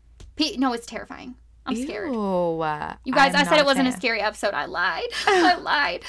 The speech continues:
Speaker 2: Ew, that is actually just terrifying. I don't, I'm not a fan. No.
Speaker 1: Okay, give us a light, give, give us a terrible one, but
Speaker 2: Okay, this is my next one. I,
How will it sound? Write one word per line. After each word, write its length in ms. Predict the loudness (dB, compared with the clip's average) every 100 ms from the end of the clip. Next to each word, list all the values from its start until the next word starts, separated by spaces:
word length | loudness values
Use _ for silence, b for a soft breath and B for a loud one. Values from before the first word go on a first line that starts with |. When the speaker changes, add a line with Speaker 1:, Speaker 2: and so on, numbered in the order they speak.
| B B B B B B B B B B B _ -12
Speaker 2:
Ew, 1000 | -6 -4 -2 2 4 4 4 2 0 -2
that 260 | 0 2 2
is 60 | -2
actually 340 | -4 -4 -4
just 240 | -4 -8
terrifying. 560 | -10 -10 -8 -10 -12 -10
I 120 | -8 -6
don't, 400 | -6 -6 -12 -14
I'm 140 | -12 -10
not 140 | -10
a 40 |
fan. 280 | -12 -14 -14 -18 _ -10
No. 160 | -10
Speaker 1:
Okay, 140 | -10 -10
give 200 | -4 -4
us 120 | -4
a 40 |
light, 400 | -4 -4 -6 -6
give, 180 | -4 -4 -8 B B B B 0
give 120 | 0
us 120 | 0
a 80 | -2
terrible 380 | -2 -2 0 0
one, 180 | 0 0
but 200 | 2 4
Speaker 2:
Okay, 320 | 6 6 4
this 220 | 4 -2
is 120 | -2
my 120 | -2 0
next 260 | -2 0
one. 120 | 0 2
I, 220 | 0